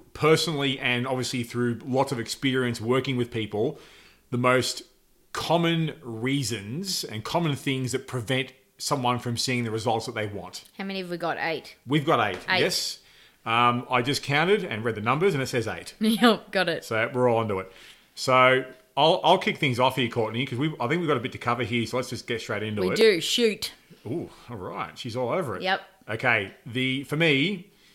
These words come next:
Speaker 1: personally, I think the biggest issue that people,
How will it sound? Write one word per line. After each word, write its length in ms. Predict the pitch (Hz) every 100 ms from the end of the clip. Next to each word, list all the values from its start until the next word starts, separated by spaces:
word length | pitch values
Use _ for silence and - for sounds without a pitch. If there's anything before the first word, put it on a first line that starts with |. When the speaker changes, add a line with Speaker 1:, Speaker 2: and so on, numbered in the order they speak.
| _ -
Speaker 1:
personally, 720 | 147 139 131 120 151 - -
I 160 | 127
think 240 | 151 147 131
the 60 |
biggest 380 | 107 139 127 117
issue 240 | 135 117 123
that 120 | 117
people, 460 | 127 113 110 117